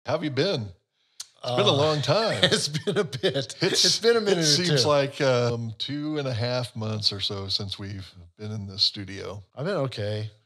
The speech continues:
Speaker 2: Hey, any of you listeners out there that have a really good, uh, I'll just call it a,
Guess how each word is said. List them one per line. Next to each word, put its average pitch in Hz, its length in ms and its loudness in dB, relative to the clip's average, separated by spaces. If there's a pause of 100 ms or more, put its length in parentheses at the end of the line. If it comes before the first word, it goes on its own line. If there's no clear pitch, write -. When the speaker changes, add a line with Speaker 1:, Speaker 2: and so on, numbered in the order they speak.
(160)
Speaker 2:
Hey, 196 160 4
any 196 120 6
of 196 60 4
you 170 60 6
listeners 180 380 4
out 147 220 4
there 147 180 4
that 139 80 2
have 139 180 2
a 147 40 2
really 151 300 2
good, 143 420 2
uh, 127 520 2 (400)
I'll 120 200 -4
just 110 240 -4
call 123 240 0
it 110 60 -2
a, 101 140 -2